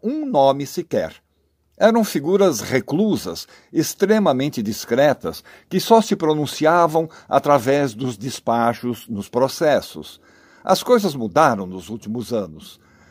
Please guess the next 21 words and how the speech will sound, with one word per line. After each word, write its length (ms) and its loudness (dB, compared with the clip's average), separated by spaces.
Hoje, 460 8
os 160 0
juízes, 720 -4
especialmente 760 0
os 160 -4
do 100 -6
Supremo 560 -2
Tribunal 400 2
Federal, 640 4
mas 240 -4
também 380 0
os 160 -6
de 140 -2
outras 340 0
esferas 500 -2
judiciárias, 840 -2
tornaram-se 680 4
presença 580 -2
constante 680 -2
nas 220 0
mídias. 560 -6